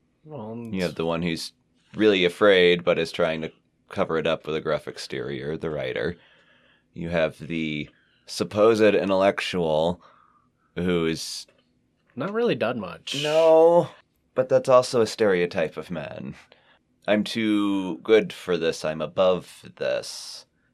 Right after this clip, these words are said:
Speaker 2: "Yeah, I'm going along for the ride," but
Speaker 1: He's just been kinda quiet and doing as he's told, which isn't
Speaker 2: That's true.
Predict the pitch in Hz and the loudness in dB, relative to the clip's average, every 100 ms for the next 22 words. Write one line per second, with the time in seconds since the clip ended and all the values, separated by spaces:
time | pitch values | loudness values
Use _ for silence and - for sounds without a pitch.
0 | - 95 92 92 95 90 90 90 85 - | -6 -4 -2 0 0 2 2 2 2 -8
1 | 85 87 98 90 82 80 82 80 _ 90 | -4 2 6 6 4 2 0 -6 _ 2
2 | 82 78 76 - _ _ _ _ - 190 | 4 2 0 -4 _ _ _ _ -10 -10
3 | - 190 - 180 165 156 127 110 - 120 | -6 -8 0 0 0 -2 -4 -6 -2 2
4 | - 139 - 78 123 120 117 117 110 - | 6 4 4 -4 -6 -4 -4 -10 -16 -10
5 | - 117 117 113 110 104 - 135 110 87 | -6 -4 -6 -8 -8 -12 -4 0 0 -2
6 | 95 113 - 131 127 117 107 - 135 127 | -8 -12 -8 -10 -8 -12 -12 -16 -16 -14
7 | - - - 67 | -12 -10 -10 -14